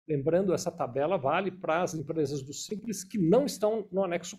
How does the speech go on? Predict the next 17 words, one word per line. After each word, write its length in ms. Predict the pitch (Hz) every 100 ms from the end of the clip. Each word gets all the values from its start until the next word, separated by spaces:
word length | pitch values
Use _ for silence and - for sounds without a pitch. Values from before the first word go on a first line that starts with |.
| _
quatro 440 | 147 - - 123 110
da 140 | 135
Lei 180 | 127 135
Complementar 600 | 135 113 131 131 127 123
cento 220 | - 120
e 40 | 135
vinte 160 | 147
e 60 | -
três, 420 | 131 185 185 - _ _ _ _ _ _
como 160 | 131
eu 60 | 131
já 120 | -
citei, 380 | - 143 180 196
empresas 380 | 156 151 123 127
de 80 |
construção 500 | - 127 - 131 -
civil, 720 | 127 214 123 120 180 180 147